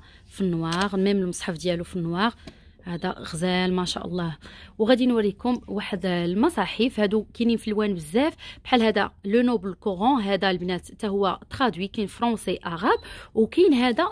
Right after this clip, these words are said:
زوين، هذا خصوصاً اللي ما كيعرفوش يهضروا يقراو ولا ي-، يديروا العربيه، كيقدروا فيه الفونيتيك، يعني اغاب فرونسي فونيتيك.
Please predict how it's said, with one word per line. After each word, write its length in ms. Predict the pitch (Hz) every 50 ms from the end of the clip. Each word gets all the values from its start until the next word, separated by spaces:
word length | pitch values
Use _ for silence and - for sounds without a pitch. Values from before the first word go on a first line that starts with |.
| - -
زوين، 440 | 233 226 175 208 233 262 214 180 - -
هذا 240 | 185 214 220 240
خصوصاً 480 | 233 - 262 - - 349 320 - - 285
اللي 160 | 269 254 254
ما 60 | 254
كيعرفوش 460 | 240 - 254 202 208 - - 320 - 247
يهضروا 380 | 233 208 180 220 233 226 -
يقراو 640 | 202 202 202 190 190 196 190 - - - 466 403 349
ولا 120 | 277 240 233
ي-، 160 | 220 202 175 - - - - - - -
يديروا 220 | 196 233 240 240
العربيه، 440 | 220 175 196 202 180 220 240 311 403
كيقدروا 480 | 392 - 302 - - 233 208 262 302 294
فيه 180 | - - 285
الفونيتيك، 640 | 226 214 - 320 330 302 262 220 - - - - 185
يعني 240 | 156 170 196 - - -
اغاب 260 | 233 226 240 233 208
فرونسي 500 | - - - 247 247 247 - - 427 370
فونيتيك. 480 | - 349 330 294 262 254 - 453 453